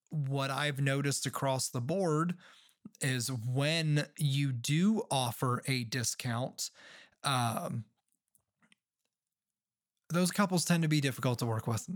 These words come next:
It seems like once they've kinda taken that one piece,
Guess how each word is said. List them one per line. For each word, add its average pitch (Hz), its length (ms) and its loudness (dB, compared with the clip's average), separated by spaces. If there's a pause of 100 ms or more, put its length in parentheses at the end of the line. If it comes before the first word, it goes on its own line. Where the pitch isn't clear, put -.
(520)
It 147 220 -2
seems 160 360 2
like 147 200 2
once 139 380 0
they've 143 200 -2
kinda 139 300 -2
taken 143 440 -2
that 131 200 -2
one 131 400 0
piece, - 600 -4